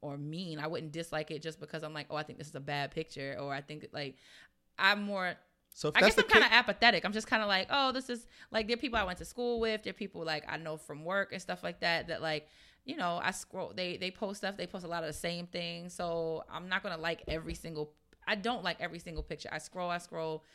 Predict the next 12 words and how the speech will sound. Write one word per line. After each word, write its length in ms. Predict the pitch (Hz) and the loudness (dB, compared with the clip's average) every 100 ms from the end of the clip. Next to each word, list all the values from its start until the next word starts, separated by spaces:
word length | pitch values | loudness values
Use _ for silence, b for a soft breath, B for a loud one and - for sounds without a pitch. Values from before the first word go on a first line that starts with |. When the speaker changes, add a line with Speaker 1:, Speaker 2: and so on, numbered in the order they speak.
| b b b | b b b
Speaker 1:
If, 240 | 175 175 - - | -4 -4 -12 -4
like, 400 | 151 143 - _ _ - - _ | -4 -4 -8 _ _ -20 -20 _
you 140 | - 180 | -10 -8
know, 120 | 160 - | -4 6
I 160 | 254 | 6
only, 140 | 285 208 | 8 4
I've 240 | 247 247 | 2 0
recently 400 | 185 226 214 190 | -6 -8 -8 -10
only 260 | - 185 190 | -8 -8 -6
just 200 | 165 202 | -4 -4
started 280 | - 185 170 | 0 0 0
recently 520 | 175 190 175 165 160 | -4 -8 -10 -10 -10